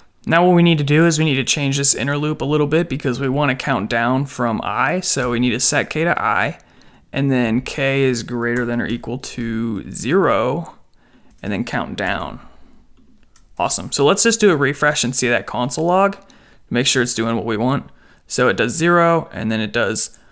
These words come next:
one, zero, and then two, one, zero, and then three, two, one, zero, and then, yeah, so forth. So it seems to be working. So instead of doing a console log here, what I actually wanna do is I want to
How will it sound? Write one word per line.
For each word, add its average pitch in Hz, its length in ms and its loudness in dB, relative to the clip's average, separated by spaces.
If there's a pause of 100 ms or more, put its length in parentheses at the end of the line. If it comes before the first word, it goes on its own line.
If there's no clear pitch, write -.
(240)
one, 143 640 0
zero, 143 440 2
and 113 120 -2
then 104 220 -2
two, 156 260 0
one, 147 240 -2
zero, 139 380 -4
and 110 100 -6
then 95 140 -8
three, 135 260 -4
two, 131 240 -8
one, 139 460 -4 (220)
zero, 127 580 -4
and 120 100 -10
then, 110 140 -6 (160)
yeah, 104 160 -8
so - 180 -2
forth. - 300 -16
So 127 220 0
it 123 80 2
seems 170 260 2
to 160 60 -2
be 143 80 2
working. 131 480 0 (640)
So 131 320 2
instead 175 320 2
of 170 60 4
doing 160 180 2
a 131 40 -2
console 139 440 0
log 151 180 2
here, 156 140 -2
what 143 100 2
I 131 40 4
actually 143 300 0
wanna 135 160 0
do 131 200 0
is 123 100 -2
I 120 60 0
want 113 300 -2
to 113 420 -6